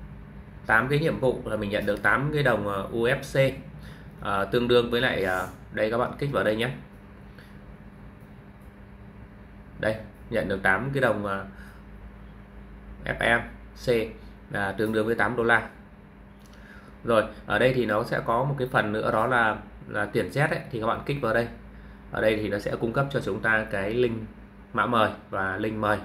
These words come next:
Thì các bạn có thể là copy một trong hai cái link này, các bạn chia sẻ cho bạn bè và mời bạn bè tham gia nhé các bạn nhé. Rồi, ok, thì cái video chia sẻ cho các bạn về tham gia vào cái dự án, à, nhận cái đồng coin của ví, à, F M Wallet. Đây là một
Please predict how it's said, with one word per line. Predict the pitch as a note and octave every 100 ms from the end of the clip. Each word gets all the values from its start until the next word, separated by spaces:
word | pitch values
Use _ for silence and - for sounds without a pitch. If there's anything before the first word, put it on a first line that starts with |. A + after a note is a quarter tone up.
| - - - - -
Thì |
các | G2
bạn | A2 A2
có | B2
thể | A2+
là | F2+ F2+
copy | B2+ C#3 A#2+ A2+ A2
một | G#2+ F#2+
trong | - A2
hai | A2 G#2+
cái | G#2
link | A2 G#2+
này, | G2+
các | G2
bạn | -
chia | - A2+
sẻ | A2+ F2+
cho | G#2+
bạn | A2+ G#2
bè | G#2+ G2+ -
và | G2+ F#2+ F#2
mời | F#2+ F#2 F#2
bạn | F#2+ - G2
bè | F#2+ F#2+
tham | A2+ G#2+
gia | A2+ G#2+
nhé | G#2+ A#2
các | B2
bạn | A#2
nhé. | A2 C3+ - - - - - - -
Rồi, | A2+
ok, | G#2 B2
thì | C#3+ C#3 G#2
cái | G#2 G2 A2 C#3+
video | C#3 B2+ B2
chia | A#2 B2+
sẻ | B2+ F2+
cho | G#2+
các |
bạn | A#2+ A2+
về | G#2 G2
tham | G2 A2+
gia | A2+ A2
vào | F#2+
cái | G2 G#2
dự | A#2+
án, | A#2+ G2+ F#2 G2+ C#3 C#3
à, | A#2+ A2
nhận | A2 -
cái | A2+
đồng | G#2
coin | F#2 A2+ G#2 F#2+
của | E2
ví, | F#2 G2+ C3 - - -
à, | - F#2
F | A#2 - A2
M | A2
Wallet. | A2 C3 D#3+ - -
Đây | A2+
là | G#2+
một | F#2